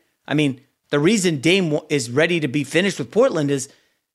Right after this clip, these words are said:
'cause they traded his buddy C J McCollum, and he's sitting around there with, like, Jeremy Grant and Yusuf Nurkic. Not to knock them, they're solid players. I think a combined zero All-Star games, but, uh, you know,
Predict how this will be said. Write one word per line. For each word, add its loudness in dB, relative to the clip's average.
'cause -4
they 2
traded 0
his -4
buddy 0
C -4
J 0
McCollum, 0
and 0
he's -2
sitting -4
around 0
there -2
with, -8
like, -6
Jeremy 2
Grant 0
and 0
Yusuf -4
Nurkic. -4
Not 0
to 0
knock 0
them, 2
they're -4
solid -2
players. 0
I -2
think -2
a -4
combined 0
zero 2
All-Star 0
games, -4
but, -2
uh, -2
you -2
know, 0